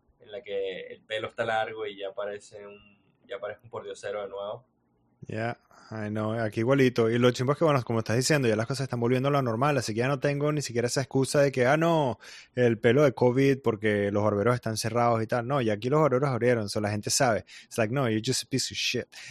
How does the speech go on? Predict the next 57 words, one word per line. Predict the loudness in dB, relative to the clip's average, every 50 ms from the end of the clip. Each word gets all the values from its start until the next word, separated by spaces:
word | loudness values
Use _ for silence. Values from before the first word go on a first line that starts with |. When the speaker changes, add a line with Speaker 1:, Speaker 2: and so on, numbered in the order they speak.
| -20 _
Speaker 2:
So, | -10 -4 -2 0 0 0 0 -2 -2
Speaker 1:
Sí, | -2 0
Speaker 2:
yeah. | 0 0
Speaker 1:
exacto. | 0 -2 -6 -10 -12 -12 _ -20 -20 -20 _ _ _ _ _ _
Sí, | _ -2 -2
Speaker 2:
It | 0
Speaker 1:
sí, | 0 0
Speaker 2:
keeps | 0 0 2
Speaker 1:
no, | 4
Speaker 2:
growing, | 4 6 6 4
Speaker 1:
pero | 4 4 4 2
Speaker 2:
man. | 2
I | 0 0 2
don't | 2 2 2
know, | 2 2 0 0 -2 -2 -4 -4 -4
I | -4
don't | -2
know | 0 0
what | 0 2
the | 2 2
hell | 2 0
to | -2 -2
do | 0 2 4
with | 4 4 2 0
it. | 0
Necesito | -2 -2 -2 -2 -2 0
más | 2 2 4
gorras. | 4 4 4 4 0 -4 -8 -12 -20 -20 _ _ _ _ _
Speaker 1:
Solo, | -16 -8 -6 -4 -2 -2 -4 -4
eh, | -6 -8 -8 -8 -12 _ _
sí, | -14 -8 -6 -6 -6 -6 -8 _
o | -6 -4 -2 -2 -4 -6
usas | -6 -6 -6 -4
la | -4
misma | -2 -2 -2 -4 -2 -4
de | -6 -6
siempre | -6 -8 -10 -8 -8 -10 -10
como | -10 -10 -10 -10
yo | -8 -6 -4 -2 -2
hago. | -2 -2 -2 -4 -6 -8 -14 -18 -20 -20 -20
<laughs> | _ _ -16 -8 -4
Tengo | -2 -2 -2 -2 -4 -6
dos. | -6 -6 -6 -6 -8 -10 -14 -16 -18 -20 -20 _ _ _ _ -20 -20 -18 -8 -4
Pero, | -2 -2 0 0 0 0 -2 -2 -4 -6
Speaker 2:
Yeah. | -10 -10 -6 -2
Speaker 1:
pero | 0 0
eso, | 0 0 -2
me, | -2 -2 -2
me | -2 -2 -4
da | -4
risa | -4 -4 -6 -8 -8 -8
que, | -6 -6 -6 -8 -8 -12 _ _ _ _
que | -8 -8 -6 -6 -8 -8 -12 -12 _
crece | -4 -4 -4 -4 -4 -8
el | -10 -8
pelo | -6 -6 -6 -4 -4 -4 -4 -6 -6 -10 -14
y | -14 -12 -12 -12 -14 -14 -16 -16 -16 -18 -20 -20